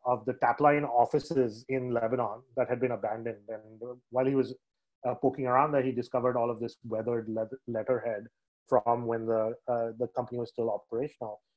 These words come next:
And so on the left, you see a line of this weathered leather, letterhead. Uh, this is just to give you a close-up. Um, and this serves as kind of an, uh,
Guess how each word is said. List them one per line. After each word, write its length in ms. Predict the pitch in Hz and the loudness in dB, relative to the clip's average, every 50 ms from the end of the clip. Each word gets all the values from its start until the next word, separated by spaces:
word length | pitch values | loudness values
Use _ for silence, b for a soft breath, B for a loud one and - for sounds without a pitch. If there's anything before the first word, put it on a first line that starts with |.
| _ _ - | _ _ -8
And 200 | 120 113 120 113 | -6 -6 -6 -2
so 380 | - 143 123 120 117 117 127 127 | 2 4 4 6 6 4 4 2
on 80 | 123 | 2
the 80 | 123 120 | 2 4
left, 220 | 123 127 127 - | 4 4 2 2
you 60 | 127 117 | -4 -4
see 140 | - 131 | -2 0
a 60 | 120 113 | 0 0
line 340 | 110 110 110 113 117 117 | 2 0 0 0 0 -4
of 120 | 113 104 101 | -6 -6 -6
this 220 | 110 110 - - - | -6 -6 -6 -8 -14
weathered 400 | 104 110 113 107 110 110 110 107 | -10 -8 -8 -6 -6 -8 -8 -8
leather, 340 | 110 107 104 - 113 117 - _ _ _ _ _ - | -10 -12 -12 -12 -12 -16 -16 _ _ _ _ _ -6
letterhead. 500 | 127 117 107 120 113 98 117 113 95 - - _ _ _ _ _ _ - 117 | -4 -4 -2 -2 -4 -4 -4 -4 -6 -6 -10 _ _ _ _ _ _ -12 -10
Uh, 100 | 110 110 | -10 -10
this 180 | 113 113 - - | -10 -12 -16 -18
is 120 | 107 _ - | -20 _ -16
just 160 | 117 104 - - | -16 -16 -16 -16
to 80 | 107 104 104 98 _ _ _ 117 | -18 -18 -18 -18 _ _ _ -14
give 100 | 117 107 | -12 -10
you 180 | 113 113 110 107 | -8 -8 -8 -10
a 40 | 101 - | -12 -10
close-up. 400 | 123 113 101 - - 107 107 - _ _ _ _ _ _ _ - | -8 -10 -8 -8 -10 -10 -10 -10 _ _ _ _ _ _ _ 0
Um, 280 | 117 117 113 113 117 - _ _ _ _ _ _ - 147 | 2 4 2 2 0 -8 _ _ _ _ _ _ 0 2
and 260 | 143 147 147 143 131 | 2 2 2 2 4
this 220 | 160 165 160 - | 2 2 4 6
serves 260 | - 170 160 160 156 160 | 8 8 8 8 8 4
as 280 | 147 127 - - - _ _ _ _ - | 2 0 0 -10 -20 _ _ _ _ 2
kind 180 | - 135 127 127 | 2 4 4 4
of 100 | 117 123 | 2 2
an, 320 | 123 117 117 120 117 123 - - 127 | 2 2 2 -2 -6 -12 -8 -4 -2
uh, 220 | 123 117 113 113 | 0 0 -2 -4